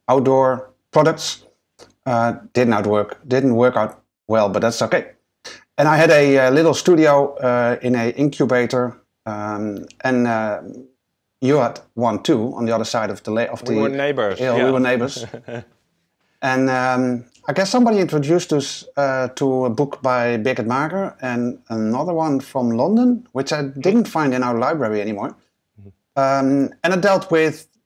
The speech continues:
Speaker 1: designing services. And what I found really inspiring and interesting is that, um, you can design for people, be valuable, and, and not, uh, have the hassle of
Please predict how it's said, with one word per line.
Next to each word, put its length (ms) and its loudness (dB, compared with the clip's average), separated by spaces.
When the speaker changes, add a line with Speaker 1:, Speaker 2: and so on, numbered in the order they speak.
Speaker 1:
designing 680 0
services. 720 -4
And 800 0
what 160 2
I 100 2
found 320 -4
really 200 -2
inspiring 600 -2
and 120 -2
interesting 420 -4
is 140 -8
that, 340 -4
um, 840 -8
you 180 -4
can 240 -4
design 680 -4
for 100 -6
people, 500 -8
be 80 -4
valuable, 800 -2
and, 540 -8
and 320 -8
not, 840 -4
uh, 140 -8
have 220 -8
the 100 -8
hassle 540 -4
of 220 -8